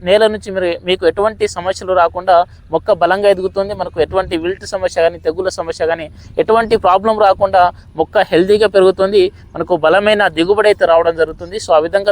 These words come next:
తప్పకుండా ప్రతి ఒక్క రైతులు అయితే వాడాలి. So, మనకు ఈ ప్రతి, అంటే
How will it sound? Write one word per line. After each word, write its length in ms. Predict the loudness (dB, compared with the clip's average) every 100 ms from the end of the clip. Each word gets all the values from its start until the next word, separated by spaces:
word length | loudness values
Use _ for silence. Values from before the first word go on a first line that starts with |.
| -2
తప్పకుండా 440 | -2 -2 -2 0 0
ప్రతి 260 | 0 -2
ఒక్క 100 | -2
రైతులు 240 | -2 -2 -4
అయితే 180 | -2
వాడాలి. 400 | 0 2 2 0 -6 -20 -8 -2
So, 100 | 0
మనకు 420 | 0 2 2 2 -4 -6 -2
ఈ 120 | -2 -6 -20 -20 -20 -8 -4
ప్రతి, 380 | -2 0 0 0
అంటే 400 | -4 0 2 0